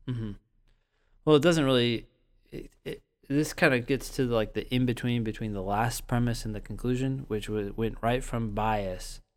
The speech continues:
to nutritious. And so that's, that's the real flaw. Like, even if this answer choice E is true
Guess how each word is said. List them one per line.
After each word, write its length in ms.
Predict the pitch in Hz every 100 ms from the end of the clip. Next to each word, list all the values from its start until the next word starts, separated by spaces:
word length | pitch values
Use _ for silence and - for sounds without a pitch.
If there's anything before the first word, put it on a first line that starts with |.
| _
to 160 | - 113
nutritious. 760 | 98 87 - 120 87 78 - - - 98 -
And 160 | 104 104
so 220 | 113 110
that's, 760 | 107 117 120 - - - - - - -
that's 380 | 120 123 139 -
the 160 | - 120
real 280 | 120 123 110
flaw. 540 | - 135 123 117 110
Like, 240 | 123 123 127
even 360 | 170 190 170
if 180 | 151 135
this 540 | 127 139 135 - - - _ _ _ - - -
answer 220 | 135 131
choice 360 | 123 127 117 113 -
E 200 | 120 123
is 380 | 107 107 - - _ _ _ _ _ _ _ _ -
true 800 | - - 139 156 110 95 98